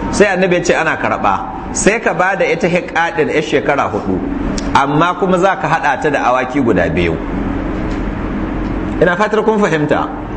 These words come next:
Sai Annabi ya ce, "In nistaysara ta lahu", in awaki biyu sun sauƙaƙa gare shi, in kana da awaki biyu nan kusa gare ka,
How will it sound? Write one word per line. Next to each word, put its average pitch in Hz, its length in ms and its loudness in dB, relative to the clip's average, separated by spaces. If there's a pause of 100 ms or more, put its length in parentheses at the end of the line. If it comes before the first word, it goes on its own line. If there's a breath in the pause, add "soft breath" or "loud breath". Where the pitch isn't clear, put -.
(300)
Sai 180 160 4
Annabi 185 380 2
ya 180 100 2
ce, 170 320 2
"In 160 120 2
nistaysara 170 720 2
ta 147 160 2
lahu", 135 320 0
in 170 180 2
awaki 185 460 0
biyu 180 160 4
sun 180 220 2
sauƙaƙa 135 460 0
gare 110 240 2
shi, 113 160 0
in 175 140 2
kana 180 240 0
da 117 160 0
awaki 131 360 0
biyu 131 140 4
nan 131 140 2
kusa 127 220 2
gare 98 240 2
ka, 85 180 -2